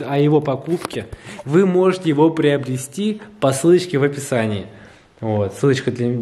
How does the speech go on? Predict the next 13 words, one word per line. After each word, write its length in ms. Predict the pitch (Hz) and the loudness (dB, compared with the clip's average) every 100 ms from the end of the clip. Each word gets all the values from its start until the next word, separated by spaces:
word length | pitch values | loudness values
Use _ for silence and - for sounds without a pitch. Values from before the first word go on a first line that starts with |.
| 127 131 | -6 -8
это, 140 | 131 - - | -8 -2 4
короче, 320 | 185 190 - | 4 2 0
там 280 | 180 170 127 | 0 0 -4
ссылочка 440 | - 226 220 165 | 0 0 0 0
есть, 300 | 135 117 117 | 0 0 0
найдёте, 320 | 123 151 151 | 0 0 0
разберётесь, 600 | 120 113 127 180 202 - - - | -2 0 2 2 0 -6 -16 -2
можете 300 | 147 156 139 | 0 2 2
его 100 | 143 | 2
там 180 | 143 131 | 2 2
приобрести. 680 | 143 139 135 131 - 101 - - - - - - | 2 2 0 -6 -10 -12 -12 -20 -20 -20 -20 -10
Вот, 280 | 95 92 | -8 -6
короче, 360 | - - 196 | 2 2 2